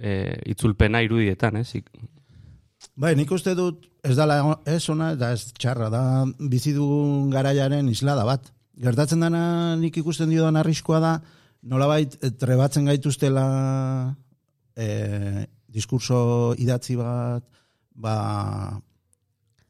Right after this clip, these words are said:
Speaker 2: horren aurrean kritiko izaten edo ez, baina irudiaren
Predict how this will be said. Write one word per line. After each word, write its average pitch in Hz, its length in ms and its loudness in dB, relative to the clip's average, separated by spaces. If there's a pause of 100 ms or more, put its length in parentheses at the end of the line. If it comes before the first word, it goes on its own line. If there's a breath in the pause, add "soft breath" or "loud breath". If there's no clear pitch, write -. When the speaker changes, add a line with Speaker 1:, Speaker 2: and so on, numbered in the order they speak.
(140)
Speaker 2:
horren 131 260 4
aurrean 123 300 4
kritiko 123 360 -2
izaten 123 460 -2
edo 120 200 0
ez, 147 300 -6 (680)
baina 117 260 2
irudiaren 147 1000 2